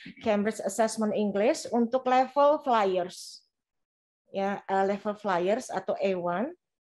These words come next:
Nanti saya akan sampaikan detailnya, kapan pelaksanaannya, termasuk, eh, apa, s-, kapan persiapannya. Oke, jadi selain, eh,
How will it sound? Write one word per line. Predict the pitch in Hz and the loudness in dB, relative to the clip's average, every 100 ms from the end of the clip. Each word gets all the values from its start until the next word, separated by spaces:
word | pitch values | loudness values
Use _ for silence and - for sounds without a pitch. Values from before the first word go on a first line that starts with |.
| _ _ - | _ _ -6
Nanti | 202 196 233 | -4 -2 -2
saya | 226 208 | 0 0
akan | 196 196 | -2 -4
sampaikan | 196 185 196 196 202 | -4 -4 -4 -2 0
detailnya, | 196 196 185 180 196 233 233 | -2 0 0 2 2 4 4
kapan | 233 202 - 190 | 4 0 0 -2
pelaksanaannya, | 202 190 196 190 185 190 254 262 214 202 202 196 | 0 -2 -2 -4 -2 2 2 2 2 2 0 -2
termasuk, | 175 185 185 - 190 - - - - _ | -2 -2 -4 -4 -4 -6 -20 -20 -20 _
eh, | 180 180 180 175 175 165 - _ _ _ _ | -2 0 0 0 -2 -4 -6 _ _ _ _
apa, | 170 - 220 | -10 -4 -4
s-, | 226 - - _ | -4 -10 -18 _
kapan | - 190 190 180 | -6 -2 -2 -2
persiapannya. | 185 196 170 226 247 254 202 196 196 208 _ _ _ _ _ _ _ _ _ _ _ _ | -4 -2 -2 0 0 2 0 0 -2 -4 _ _ _ _ _ _ _ _ _ _ _ _
Oke, | 208 170 165 - | -6 -6 -8 -2
jadi | 196 196 240 | 0 2 0
selain, | - 220 208 214 254 302 302 156 | 0 2 4 4 4 4 0 2
eh, | 208 208 208 208 202 202 | 4 4 4 2 0 0